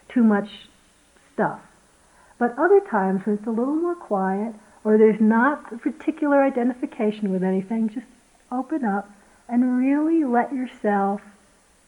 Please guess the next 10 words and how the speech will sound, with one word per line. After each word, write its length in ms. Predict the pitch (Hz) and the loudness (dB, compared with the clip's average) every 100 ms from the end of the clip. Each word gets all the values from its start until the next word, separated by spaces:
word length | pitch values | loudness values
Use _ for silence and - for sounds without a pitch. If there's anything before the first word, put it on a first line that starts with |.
| _ | _
just 240 | 277 294 294 - | -2 -2 -4 -10
tune 220 | 277 262 | -4 -4
into 400 | 196 196 196 196 | -2 -2 -2 -4
the 180 | 190 190 | -6 -6
emptiness. 540 | 185 185 - 175 147 - _ _ _ - | -4 -6 -6 -6 -8 -12 _ _ _ -8
Get 180 | 285 285 | -8 -8
comfortable 500 | - 285 - 254 190 | -6 -8 -6 -6 -4
with 200 | 147 151 | -6 -12
it. 140 | 160 _ _ _ _ _ _ _ - | -18 _ _ _ _ _ _ _ -6
Buddhadasa 840 | 254 254 240 214 226 220 185 - | -2 -2 0 -2 -2 -4 -6 -6